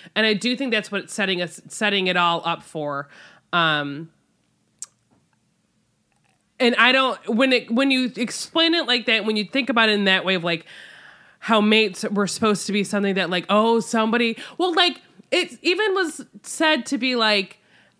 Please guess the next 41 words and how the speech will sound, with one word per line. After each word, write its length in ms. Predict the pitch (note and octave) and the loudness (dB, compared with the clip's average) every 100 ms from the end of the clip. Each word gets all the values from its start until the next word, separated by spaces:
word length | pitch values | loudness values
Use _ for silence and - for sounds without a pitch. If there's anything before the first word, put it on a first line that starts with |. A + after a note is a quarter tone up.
| - | 0
uh, 600 | G#3 G3 F#3+ F#3 F3+ E3+ | 4 4 4 4 2 0
how 180 | A#3 B3+ | 0 0
did 140 | B3 | 0
they 100 | F#3+ | -4
put 200 | - F3 | -2 -4
it? 140 | E3 | -2
Where 580 | F#3 F3+ F3+ E3+ D#3+ - _ _ _ _ _ _ - | 0 0 2 0 -4 -8 _ _ _ _ _ _ 0
not 260 | B3 C4+ C#4 | 4 6 6
everyone, 500 | C#4 C4+ G#3+ F3 F3 | 4 2 2 2 0
it's, 140 | F3 | 0
like, 260 | G#3+ - - - - | -2 -2 -12 -10 0
a 120 | C4 | 0
rare 400 | G#3 B3 C4+ B3+ | 4 4 4 2
thing, 520 | - D4 B3+ F3 D#3 | 2 4 4 2 -2
but, 180 | D#3+ G#3 | -4 -2
like, 220 | A3+ G3+ | 0 0
you 140 | A#3 C4 | 0 2
already 260 | C4+ E4 A#3 | 2 2 0
going 300 | A#3+ A3 C4 | 0 2 0
into 200 | B3 A3+ | -2 -6
this 160 | F#3+ | -8
story 320 | - G3 F#3 | -6 -4 -2
know 300 | G3 F#3 F3+ F3+ | -2 0 -2 0
that, 260 | F3+ E3+ - - - - _ | -2 -2 -8 -20 -20 -20 _
um, 280 | F#3+ F3 D3 | -2 0 -2
Tamlin's 440 | - A3 F#4 F#4+ - | 0 2 2 0 -2
parents 360 | A3 F#3+ F3+ | -2 -2 -2
were 120 | F#3 | -4
mates 280 | F3 F3+ G#3 | -2 -2 -2
and 140 | A3 G#3 | -6 -2
so 140 | B3+ | 0
are 100 | A#3+ | 2
Reese's. 600 | A#3 F4 F4 - D#3+ - _ - - _ _ | 0 -2 -2 -8 -10 -14 _ -20 -20 _ _
So 520 | - C#4+ B3 A3+ G#3 - _ _ _ _ G#3 F#3+ E3 | 0 2 4 2 -2 -6 _ _ _ _ -6 -6 2
right 200 | C#4+ F4 | 4 6
off 200 | D#4 D4+ | 2 0
the 80 | A#3+ | 2
bat, 260 | C4 D#4 | 4 4
you 100 | G#3+ | 0
have 320 | E3+ B3+ A#3 - | 0 2 2 0
two. 600 | - F4+ G3+ D3+ E3 | 0 2 2 -2 -4